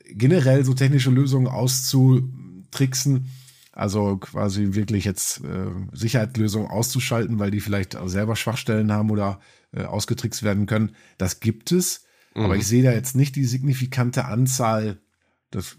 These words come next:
Speaker 1: gibt's ja auch genug Diskussionen, die sagen, nee, wenn du jetzt so eine Sicherheitslösung auf deinem Rechner hast, dann wird der dadurch unsicherer, weil du ja noch ein Stück Software mehr darauf gepackt hast und das Stück Software mehr wird auch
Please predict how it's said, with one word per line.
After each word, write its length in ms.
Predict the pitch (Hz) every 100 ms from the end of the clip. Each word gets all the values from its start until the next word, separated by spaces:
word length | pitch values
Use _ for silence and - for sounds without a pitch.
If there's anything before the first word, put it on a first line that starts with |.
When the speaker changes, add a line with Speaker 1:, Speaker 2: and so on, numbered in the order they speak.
| -
Speaker 1:
gibt's 180 | 98 -
ja 60 |
auch 140 | 98 -
genug 240 | 101 87
Diskussionen, 420 | 104 - - 104
die 60 | 98
sagen, 240 | 92 98
nee, 260 | 98 107 107
wenn 120 | 98
du 60 | 95
jetzt 220 | 95 -
so 80 | 101
eine 220 | 101 92
Sicherheitslösung 560 | 110 117 - 104 107 98
auf 100 | -
deinem 200 | 98 95
Rechner 280 | 95 120
hast, 220 | 104 - - - _ _ -
dann 200 | 95 92
wird 140 | 101
der 80 | 101
dadurch 320 | 95 95 90
unsicherer, 600 | 107 113 117 113 104 98
weil 80 | 98
du 80 | 98
ja 80 | 92
noch 100 | 98
ein 80 |
Stück 240 | 98 - -
Software 400 | - 117 - 101
mehr 240 | 101 120
darauf 320 | 135 113 117
gepackt 400 | - - 123 127
hast 160 | 117 -
und 140 | 104
das 220 | 104 104 -
Stück 220 | - 98
Software 340 | 117 - 107
mehr 260 | 101 113 107
wird 180 | - 101
auch 380 | 120 143 -